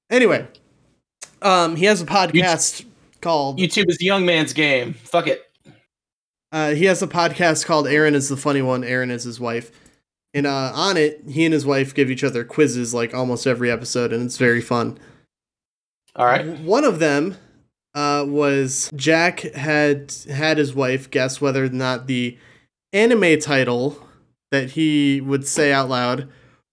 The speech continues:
Speaker 1: was real or fake.
Speaker 2: Okay.
Speaker 1: So I've taken it upon myself to blatantly rip off that idea. So before me, I have a list of anime titles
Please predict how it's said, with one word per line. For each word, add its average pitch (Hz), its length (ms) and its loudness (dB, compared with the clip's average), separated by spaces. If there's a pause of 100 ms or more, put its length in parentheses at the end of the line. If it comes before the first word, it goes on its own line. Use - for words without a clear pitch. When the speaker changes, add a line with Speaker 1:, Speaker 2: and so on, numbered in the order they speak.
(140)
Speaker 1:
was 220 260 0
real 254 300 2
or 233 320 4
fake. 123 540 -4 (380)
Speaker 2:
Okay. 147 720 4 (280)
Speaker 1:
So 180 160 0
I've 226 240 2
taken 202 320 2
it 185 120 2
upon 170 320 0
myself 147 520 0
to 135 480 -2
blatantly 214 720 0
rip 196 260 2
off 165 240 2
that 156 220 4
idea. 123 640 -2 (1080)
So 170 180 2
before 202 400 2
me, 185 180 2
I 147 140 2
have 156 160 2
a 143 60 2
list 160 380 0
of 165 260 2
anime 175 400 2
titles 131 640 -2